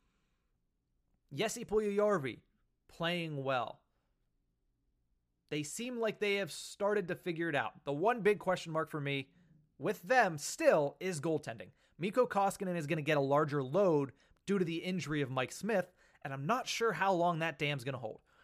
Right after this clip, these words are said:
I said the same exact thing when I ranked them at number nine preseason, but the way that I have seen McDavid and Draisaitl play, matched with that division, matched with Zach Hyman,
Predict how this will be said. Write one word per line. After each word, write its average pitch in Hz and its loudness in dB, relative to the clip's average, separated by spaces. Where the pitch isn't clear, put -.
I 165 0
said 269 4
the 220 0
same 214 2
exact 165 0
thing 127 -4
when 165 -4
I 165 2
ranked 170 0
them 165 2
at 147 0
number 156 0
nine 139 0
preseason, 135 -8
but 165 -4
the 156 0
way 185 0
that 202 0
I 185 4
have 180 -2
seen 156 -6
McDavid 156 -4
and 127 -8
Draisaitl 139 -2
play, 135 -2
matched 185 -2
with 190 0
that 202 -2
division, 135 -6
matched 196 -4
with 208 0
Zach 202 0
Hyman, 175 -4